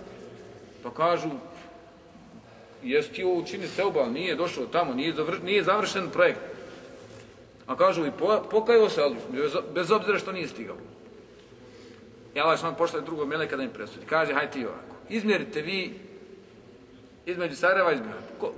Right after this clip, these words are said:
gdje bude bliže, ti neka preuzme. Ako je bliže Sarajevo, meleci azaba. Ako bude Bihaća, meleci rahmeta.” I kaže, meleci uzeli metar da mjeri.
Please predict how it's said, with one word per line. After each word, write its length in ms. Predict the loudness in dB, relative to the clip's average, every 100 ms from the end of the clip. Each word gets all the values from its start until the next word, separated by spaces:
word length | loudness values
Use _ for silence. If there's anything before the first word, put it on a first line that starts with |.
| 2
gdje 180 | 4
bude 300 | 4 2 2
bliže, 380 | 0 0 2 0
ti 220 | 0 -4
neka 220 | -2 0 -2
preuzme. 360 | -4 -6 -4
Ako 160 | -4 -4
je 40 |
bliže 260 | -2 -2 0
Sarajevo, 520 | 0 2 2 0 -4 -8 -14 -16 -18 -20 -20 -20 -18 -2
meleci 400 | 2 4 2 -2 -10 -14 -18 -18 -20 -20 -20 -20 -20 -10
azaba. 460 | -6 -2 -2 -2 -2
Ako 180 | -4
bude 320 | 0 4 4 4
Bihaća, 460 | 2 2 2 2
meleci 300 | 0 -2 0
rahmeta.” 360 | -4 -4 -12 -16 -18 -20 -20 -20 -20 -20 -20 -20 _ _ _ _ -18
I 80 | -4
kaže, 180 | -2 0
meleci 340 | -2 -4 -8
uzeli 220 | -8 -8
metar 300 | -8 -6 -6
da 80 | -6
mjeri. 320 | -8 -10 -14